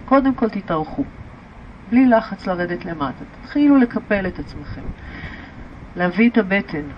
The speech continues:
את החזה, ואז בסוף רדו עם הידיים והראש למטה, תנועה רכה, עגולה. משחררים כתפיים. עכשיו, איפשהו אנחנו תופסים, זה לא משנה איפה.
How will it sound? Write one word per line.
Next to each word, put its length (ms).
את 40
החזה, 460
ואז 260
בסוף 460
רדו 240
עם 160
הידיים 640
והראש 400
למטה, 540
תנועה 360
רכה, 460
עגולה. 420
משחררים 680
כתפיים. 720
עכשיו, 300
איפשהו 600
אנחנו 300
תופסים, 480
זה 120
לא 120
משנה 380
איפה. 500